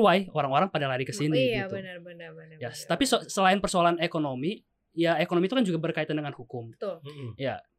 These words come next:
Speaker 1: penegakan hukum yang baik, penegakan hukum yang tidak serampangan,
Speaker 2: Hmm.
Speaker 1: penyelewengan hukum itu ya lah yang ngebuat ekonomi kan jadi mandek juga kan.
Speaker 2: Hmm.
Speaker 1: Maksudnya investor juga males masuk ke sini karena
Speaker 3: Mm-mm.
Speaker 1: kepastian hukum gak jelas, bisa digangguin
Speaker 3: Mm-mm.
Speaker 1: sama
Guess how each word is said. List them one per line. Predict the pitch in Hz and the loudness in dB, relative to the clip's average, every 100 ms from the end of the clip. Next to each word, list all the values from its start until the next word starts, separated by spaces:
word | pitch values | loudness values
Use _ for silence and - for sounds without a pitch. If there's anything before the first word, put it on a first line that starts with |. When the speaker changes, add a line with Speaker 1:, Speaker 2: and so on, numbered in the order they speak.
| _ - | _ 0
Speaker 1:
penegakan | 190 180 175 175 | 4 4 4 2
hukum | 170 165 | 2 2
yang | 156 151 | 2 4
baik, | 175 226 208 202 | 6 8 6 4
penegakan | - 156 147 143 | 0 -2 -2 -4
hukum | 147 147 147 151 | -6 -2 0 0
yang | 143 | -2
tidak | 147 143 - | -6 -6 -4
serampangan, | 131 131 202 220 175 180 | -4 0 2 4 4 2
Speaker 2:
Hmm. | 156 | -2
Speaker 1:
penyelewengan | 143 147 147 | -4 -2 -4
hukum | 151 147 135 _ _ _ | -4 -4 -4 _ _ _
itu | - 160 233 | -4 2 6
ya | 220 | 6
lah | 190 208 | 6 4
yang | 185 156 | 4 4
ngebuat | 160 190 _ _ _ _ _ - | 2 2 _ _ _ _ _ -2
ekonomi | 165 160 180 | 2 2 4
kan | 202 | 4
jadi | 160 143 139 156 | 2 0 -2 -4
mandek | 156 147 151 | 0 0 0
juga | 170 165 131 | 2 0 0
kan. | 117 127 | -6 -8
Speaker 2:
Hmm. | 135 196 185 - | -12 -16 -16 -12
Speaker 1:
Maksudnya | 139 156 160 160 - _ - | -6 0 2 0 -4 _ -8
investor | 135 123 151 | -6 -4 -4
juga | 139 135 | -2 -2
males | 131 143 170 | 0 2 2
masuk | 160 170 160 | 0 -2 0
ke | 175 | 2
sini | 170 | 2
karena | 165 160 175 _ | 0 0 -2 _
Speaker 3:
Mm-mm. | - 135 123 | -12 -10 -6
Speaker 1:
kepastian | 131 160 | -4 -2
hukum | 143 143 | -2 -2
gak | 131 | 0
jelas, | 170 175 170 | 4 2 2
bisa | 147 143 | -6 -4
digangguin | 143 135 143 139 139 | -2 -2 -4 -6 -4
Speaker 3:
Mm-mm. | |
Speaker 1:
sama | 139 131 127 | -2 -2 -2